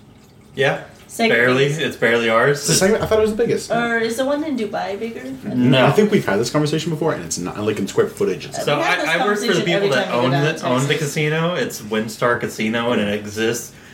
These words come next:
Speaker 1: just off the border of Texas and Oklahoma.
Speaker 3: Yep, and it's huge.
Speaker 1: Yeah.
Speaker 2: It's a great way to see, like, Oklahoma for the first time.
Speaker 3: Mm-hmm.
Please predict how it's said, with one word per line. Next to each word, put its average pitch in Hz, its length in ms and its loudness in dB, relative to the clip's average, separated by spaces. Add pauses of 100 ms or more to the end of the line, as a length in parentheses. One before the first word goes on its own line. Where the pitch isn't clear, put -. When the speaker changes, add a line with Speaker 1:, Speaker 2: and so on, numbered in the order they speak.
(120)
Speaker 1:
just 117 320 0
off 117 240 2
the 110 60 -6
border 107 520 0
of 101 280 -2
Texas 101 400 -2
and 95 100 -2
Oklahoma. 92 640 -8
Speaker 3:
Yep, 85 160 -2 (100)
and 92 140 -4
it's 90 140 -2
huge. 71 340 -10 (140)
Speaker 1:
Yeah. - 240 0 (120)
Speaker 2:
It's 214 160 0
a 220 60 2
great 196 220 6
way 185 200 4
to 151 300 0
see, 156 340 -2
like, - 320 -4
Oklahoma 160 480 -4
for 156 120 -8
the 147 100 -6
first 135 300 -6
time. 143 260 -6
Speaker 3:
Mm-hmm. 107 320 -2